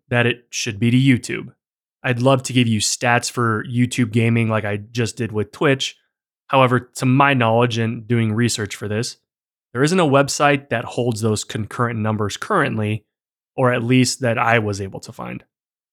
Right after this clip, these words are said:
I was, however, able to find some numbers from quarter one of this year, which is twenty twenty-three, and it may or may not surprise you. YouTube had eight billion hours watched,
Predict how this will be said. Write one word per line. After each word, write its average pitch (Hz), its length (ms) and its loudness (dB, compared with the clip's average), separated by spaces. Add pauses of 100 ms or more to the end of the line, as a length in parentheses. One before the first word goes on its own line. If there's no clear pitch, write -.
(240)
I 127 120 0
was, 208 400 4
however, 113 760 0
able 123 200 2
to 117 100 -4
find 117 240 -2
some 113 200 -2
numbers 120 440 2
from 107 180 -6
quarter 107 380 -4
one 180 260 2
of 113 140 2
this 104 240 0
year, 101 320 -2
which 113 200 -4
is 98 120 -10
twenty 107 240 -6
twenty-three, 113 600 -2 (640)
and 127 80 -2
it - 80 -2
may 165 440 4
or 170 380 -2
may 160 200 -2
not 156 180 -4
surprise 113 400 -8
you. 127 220 -14 (500)
YouTube 190 460 0
had 113 580 0
eight 165 380 -2 (800)
billion 139 420 6
hours 113 460 -2
watched, - 500 -8